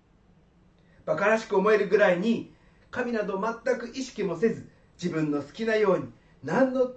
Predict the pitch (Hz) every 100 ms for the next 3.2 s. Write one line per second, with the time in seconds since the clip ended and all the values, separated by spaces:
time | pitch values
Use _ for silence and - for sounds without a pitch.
0 | _ - 269 233 185 208 185 - 240 233
1 | - - 185 170 160 214 156 151 208 170
2 | - _ - 226 - - - 170 156 160
3 | 180 180